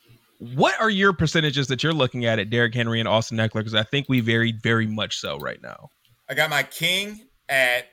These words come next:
Speaker 2: around thirteen percent, and I got Austin Eckler at less than ten. And
Speaker 1: Okay.
Speaker 2: this is FanDuel specifically.
Speaker 1: Okay, well, that, that, that, well, one, that explains a lot considering the fact that we play on different sites. And two
Speaker 2: I could,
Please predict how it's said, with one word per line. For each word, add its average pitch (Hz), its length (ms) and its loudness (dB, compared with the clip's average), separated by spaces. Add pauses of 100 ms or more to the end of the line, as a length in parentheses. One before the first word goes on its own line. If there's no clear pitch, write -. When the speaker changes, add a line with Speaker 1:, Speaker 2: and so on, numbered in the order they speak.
(120)
Speaker 2:
around 143 320 -4
thirteen 156 400 -6
percent, 156 460 -6
and 127 100 -2
I 131 40 -2
got 127 200 -2
Austin 143 300 -4
Eckler 135 340 -6
at 120 80 -6
less 117 180 -6
than 104 180 -16
ten. 87 280 -14 (720)
And 220 120 4
Speaker 1:
Okay. 143 40 2
Speaker 2:
this 120 120 2
is - 80 -6 (120)
FanDuel 135 340 -2
specifically. 101 680 -10 (760)
Speaker 1:
Okay, 156 400 -2
well, 117 300 -8 (500)
that, 110 200 -10
that, 113 260 -6
that, 113 180 -8
well, 110 140 -8
one, 110 180 -8
that 101 120 -8
explains 104 320 -10
a 104 60 -12
lot 104 260 -6
considering 104 320 -12
the 101 80 -14
fact 104 180 -8
that 101 60 -10
we 98 80 -10
play 110 160 -10
on 101 100 -10
different 104 240 -12
sites. 117 240 -4 (880)
And 127 180 -2
two 240 260 0
Speaker 2:
I 139 60 0
could, 185 140 0